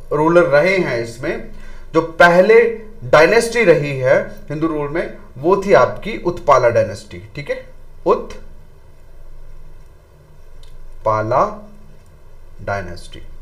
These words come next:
ठीक है, उत्पाला, यू टी पी ए एल A, okay, Utpala dynasty। Utpala dynasty के बाद जो dynasty आई वो थी आपकी गुप्ता dynasty। कौन सी? गुप्ता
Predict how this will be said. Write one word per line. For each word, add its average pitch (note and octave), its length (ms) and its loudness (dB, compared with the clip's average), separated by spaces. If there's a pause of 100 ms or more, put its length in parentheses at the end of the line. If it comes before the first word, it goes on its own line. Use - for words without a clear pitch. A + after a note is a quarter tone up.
(2250)
ठीक - 120 -12
है, A3+ 160 -10 (960)
उत्पाला, C3 640 0 (680)
यू D#3 220 0
टी F3+ 260 -6
पी G#3 160 -10
ए D3+ 180 -6
एल A2 180 0
A, F#2 160 -8
okay, G3+ 280 -2
Utpala A2 340 -2
dynasty। G2+ 440 -8 (520)
Utpala A3 380 6
dynasty G3+ 440 4
के A3 140 -2
बाद C3+ 480 2
जो E3+ 80 -2
dynasty C#3 500 -2
आई D3 240 -2
वो B2 240 -6
थी C3 160 -4
आपकी B2 500 0 (340)
गुप्ता A#2+ 580 0
dynasty। F#2+ 520 -8 (600)
कौन C#3 180 -4
सी? B3+ 320 -12 (360)
गुप्ता C3 640 -6